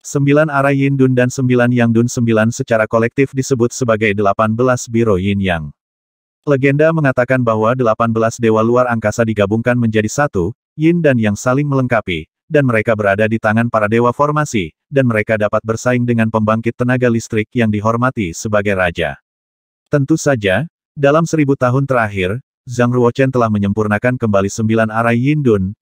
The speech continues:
yang sangat meningkatkan kekuatannya, dan menyempurnakan Yang Dun sembilan arai, nyaris tidak membentuk arai delapan belas Yin Yang.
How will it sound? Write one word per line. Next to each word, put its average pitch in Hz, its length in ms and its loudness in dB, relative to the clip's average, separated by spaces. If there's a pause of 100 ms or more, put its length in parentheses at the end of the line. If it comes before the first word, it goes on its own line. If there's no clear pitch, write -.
(140)
yang 131 160 2
sangat 123 320 -2
meningkatkan 113 560 -2
kekuatannya, 131 640 0 (160)
dan 127 160 0
menyempurnakan 107 720 0
Yang 113 160 2
Dun 110 160 0
sembilan 139 320 0
arai, 95 480 -2
nyaris 120 320 0
tidak 117 240 0
membentuk 113 480 0
arai 113 240 0
delapan 104 400 0
belas 110 320 -2
Yin 95 240 -2
Yang. 78 240 -4